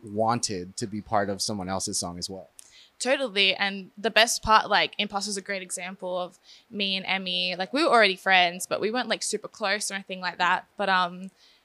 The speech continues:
Speaker 2: I think throughout the process of Imp-, of Imposter, she kinda told me what the song was about, and I was going through, like, the exact same thing as her, and we s-, we really bonded over that and became, like, close. And you kinda create friendsh-, not only do you create friendships,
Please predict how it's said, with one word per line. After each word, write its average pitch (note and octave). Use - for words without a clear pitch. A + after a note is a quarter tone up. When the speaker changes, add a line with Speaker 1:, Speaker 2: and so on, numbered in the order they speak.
Speaker 2:
I G3
think F#3+
throughout G#3
the G3+
process F#3+
of G3
Imp-, F3+
of F#3+
Imposter, F#3+
she F#3+
kinda G3
told F#3
me -
what -
the -
song F#3+
was G3
about, F3+
and G3
I G3+
was A3
going A3
through, G3
like, G3
the G3+
exact F#3+
same F#3+
thing F#3
as F3
her, F#3
and F3+
we G3+
s-, -
we A#3
really D4+
bonded G3+
over F3+
that F3+
and F3+
became, F3+
like, -
close. G#3
And F#3
you G#3
kinda A3
create G#3
friendsh-, A3
not C#4+
only F4+
do D4
you C4
create -
friendships, A3